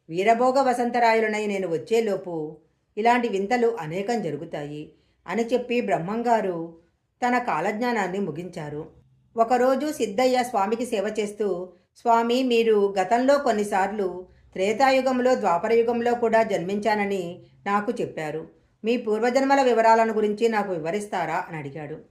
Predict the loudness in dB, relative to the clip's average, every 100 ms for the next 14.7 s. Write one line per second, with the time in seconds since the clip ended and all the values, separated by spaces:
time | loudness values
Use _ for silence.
0 | _ _ _ _ _ -2 0 2 2 2
1 | 0 0 0 0 0 0 2 2 4 4
2 | 4 2 -2 -4 0 2 2 0 -2 -4
3 | -8 -12 -18 _ _ -4 -2 0 2 2
4 | 2 2 2 2 0 0 0 0 -2 -4
5 | -4 -4 -4 -8 -12 _ _ -2 0 2
6 | 2 0 0 0 2 2 0 -2 -4 -4
7 | -4 -4 -4 -4 -4 -4 -6 -10 -10 -10
8 | -12 -14 _ _ _ _ -6 -2 2 2
9 | 2 0 2 2 2 0 0 0 2 2
10 | 2 2 0 0 -2 -2 -4 -4 -4 -8
11 | -14 _ _ -4 -2 0 0 0 0 2
12 | 2 2 2 2 0 0 -2 -4 -2 -2
13 | -4 -8 -10 -10 -12 -14 -16 _ _ _
14 | -4 -2 0 0 2 2